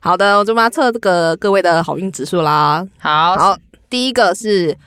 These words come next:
Speaker 1: 年年有余的余。
Speaker 2: 哪个余？是 fish 的余还是剩下的余？
Speaker 1: 哦，有剩下的，剩下的。
Speaker 2: 哦，好。
Speaker 1: 嗯。然后再来是新年快乐的新，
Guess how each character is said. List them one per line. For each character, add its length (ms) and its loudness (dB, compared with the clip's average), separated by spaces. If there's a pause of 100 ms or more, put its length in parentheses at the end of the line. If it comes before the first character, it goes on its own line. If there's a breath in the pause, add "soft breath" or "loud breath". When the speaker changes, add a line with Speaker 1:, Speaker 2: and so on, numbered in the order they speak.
(160 soft breath)
Speaker 1:
年 200 0
年 160 0
有 180 2
余 80 -2
的 180 0
余。 440 -4 (200 soft breath)
Speaker 2:
哪 180 -4
个 120 -6
余？ 160 -8
是 160 -8
fish 460 -4
的 100 -8
余 160 -6
还 140 -6
是 220 -8 (160)
剩 20 -20
下 80 2
的 60 2
余？ 60 0
Speaker 1:
哦， 40 2
有 40 2
剩 220 0
下 240 0
的， 120 -8
剩 180 -6
下 220 -6
的。 100 -18
Speaker 2:
哦， 220 -2
好。 260 -8
Speaker 1:
嗯。 240 -8 (640 soft breath)
然 100 0
后 60 2
再 120 2
来 60 2
是 80 -4
新 180 -4
年 140 0
快 200 0
乐 100 0
的 100 -2
新， 380 -6